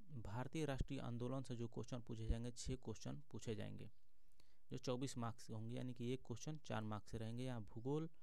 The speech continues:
जो पूछा जाएगा, वो बिहार से आपका क्वेश्चन रहेगा, बिहार की भूगोल रहेगी। और यहाँ पे भारत और विश्व में, विश्व का प्रकृति से क्वेश्चन आएगा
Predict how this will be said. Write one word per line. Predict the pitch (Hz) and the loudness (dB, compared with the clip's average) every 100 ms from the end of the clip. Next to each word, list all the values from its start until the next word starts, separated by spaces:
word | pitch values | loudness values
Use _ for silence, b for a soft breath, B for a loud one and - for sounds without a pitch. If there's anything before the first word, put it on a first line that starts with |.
| b b b b | b b b b
जो | 123 | 0
पूछा | - 127 139 131 | 0 0 2 4
जाएगा, | 127 123 135 - | 4 4 0 0
वो | 131 | -2
बिहार | 113 120 110 127 131 | 4 10 10 10 4
से | - | 2
आपका | 117 - | 0 0
क्वेश्चन | 120 113 - 123 | -2 -2 -2 0
रहेगा, | 110 117 127 127 135 - - | 0 0 0 0 -4 -4 -4
बिहार | 117 113 127 127 | 0 2 2 0
की | 120 | 0
भूगोल | 110 123 120 | 2 2 2
रहेगी। | 117 120 120 147 b b b b b b b | 2 0 0 -2 b b b b b b b
और | 123 | 2
यहाँ | 131 139 | 2 2
पे | 156 131 104 - - | 2 2 -2 -4 -4
भारत | 120 - 127 160 165 | -2 2 6 6 6
और | 139 | 2
विश्व | 113 135 139 127 127 | 2 0 0 0 2
में, | 127 127 - - 151 | 0 0 -4 -4 -2
विश्व | 113 - 139 | 0 2 2
का | 135 | 2
प्रकृति | - - 120 120 117 139 | 2 2 2 0 0 0
से | - | 2
क्वेश्चन | 123 123 - 127 | 2 2 4 4
आएगा | 117 117 135 | 4 4 2